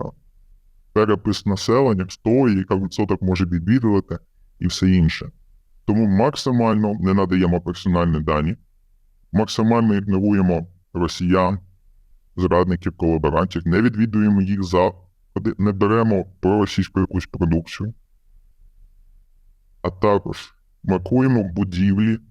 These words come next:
адміністративні споруди, де росіяни готують проведення цих виборів, літерою «І». Цей символ був дуже популярним насамперед в Херсоні. Він вперше був намальований нашими активістами.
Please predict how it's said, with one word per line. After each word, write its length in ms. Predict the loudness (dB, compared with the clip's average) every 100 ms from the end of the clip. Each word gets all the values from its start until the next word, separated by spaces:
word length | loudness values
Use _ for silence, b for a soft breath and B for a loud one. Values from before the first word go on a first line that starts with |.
| -6
адміністративні 880 | 0 2 2 0 -2 0 0 0
споруди, 580 | -2 -2 0 2 0 -2 -6 _ _ _ _ -18
де 400 | -2 0 2 0 -8 _
росіяни 580 | -6 -6 0 2 2 2 0
готують 460 | -2 0 0 -2
проведення 540 | -4 0 2 2 0 0
цих 200 | -6 -14
виборів, 540 | -4 0 0 0 -2 -4 _ _ -6
літерою 760 | 0 0 0 0 2 2 0 -2
«І». 80 | -4 -18 _ _ _ _ _ _ _
Цей 200 | -2 -2
символ 440 | 0 0 2 0
був 240 | 0 -6 -12
дуже 480 | -10 -2 0 2 -2
популярним 840 | 0 -2 0 2 4 4 2 0 -2 -10 _ _ -10
насамперед 480 | -6 0 0 0 -2
в 120 | -2
Херсоні. 560 | -2 -2 -2 0 0 0 -4 -16 _ _ -6
Він 80 | -4
вперше 460 | -4 0 0 0
був 140 | -4 0
намальований 520 | 2 2 2 2 2
нашими 380 | 0 0 -2 -4
активістами. 600 | -2 0 0 0 -6